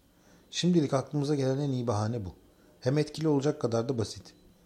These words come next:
İçinizde daha iyi bir senaryosu olan varsa bu durumda daha iyi olan her fikre ya da öneriye açığım."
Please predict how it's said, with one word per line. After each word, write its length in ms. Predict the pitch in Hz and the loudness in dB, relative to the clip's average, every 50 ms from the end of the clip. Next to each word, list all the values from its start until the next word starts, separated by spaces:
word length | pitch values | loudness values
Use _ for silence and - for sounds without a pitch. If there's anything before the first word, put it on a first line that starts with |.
| _ _ _ _ _ _ - | _ _ _ _ _ _ -6
İçinizde 480 | 139 - - 139 151 147 147 165 151 | -4 -2 0 2 2 2 2 0 0
daha 200 | 139 135 147 160 | 0 0 0 2
iyi 120 | 165 151 131 | 0 0 0
bir 40 | |
senaryosu 560 | 117 - 135 127 131 127 127 127 120 - - 127 | -2 -2 -2 0 0 0 0 -2 -4 -4 -4 -2
olan 260 | 123 123 120 120 120 | 0 0 0 0 0
varsa 400 | 147 170 - - 127 123 135 - - _ - | -2 -2 -4 -4 -4 -6 -6 -10 -12 _ -4
bu 140 | 135 143 | 0 0
durumda 340 | 147 147 131 127 127 127 120 | 2 2 2 0 -2 -2 -2
daha 180 | 120 117 135 147 | -2 0 0 2
iyi 140 | 151 139 127 | 2 2 2
olan 180 | 120 127 123 | 0 0 0
her 140 | 123 135 143 | -2 -4 -4
fikre 320 | - - 123 - - 113 | -4 -6 -8 -6 -4 -2
ya 240 | 117 - 127 120 113 | -2 -2 0 0 0
da 80 | 127 131 | 2 0
öneriye 340 | 123 120 123 117 123 139 131 | 0 0 0 0 0 0 0
açığım." 280 | - - - 101 87 | -2 -2 -4 -6 -8